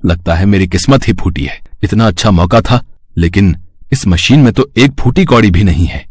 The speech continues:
कोई फायदा नहीं, ना इस मशीन का और ना इन फूलों का।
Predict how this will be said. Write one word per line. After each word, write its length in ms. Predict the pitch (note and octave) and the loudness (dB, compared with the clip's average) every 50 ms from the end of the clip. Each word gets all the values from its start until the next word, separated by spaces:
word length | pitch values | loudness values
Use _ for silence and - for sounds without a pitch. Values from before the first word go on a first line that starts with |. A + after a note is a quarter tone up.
| - - - - _ - | -20 -20 -20 -20 _ -8
कोई 200 | - D#2 F#2+ A#2 | -4 0 0 0
फायदा 300 | - - E2+ D#2+ D2+ E2+ | 0 0 0 0 0 0
नहीं, 180 | D#2+ C#2+ C#2+ D2 - - - _ _ _ - - | -2 -2 -4 -8 -12 -14 -20 _ _ _ -8 -4
ना 120 | D2+ D2+ | -4 -2
इस 180 | F2 F2 - E2+ | -2 -4 -4 -4
मशीन 360 | D#2 - - - G2+ B2 C3 | -6 -4 -2 0 2 2 2
का 260 | - G#2+ A2+ A2+ - - - - - - - | 2 2 -2 -2 -4 -10 -20 -20 -12 -4 0
और 140 | G2+ B2 C3 | 2 2 4
ना 100 | B2+ A#2+ | 4 4
इन 100 | A2+ G#2 | 2 2
फूलों 320 | - - A#2+ A2 F#2+ F2 | 2 2 2 2 2 2
का। 200 | F2 - - | -2 -4 -10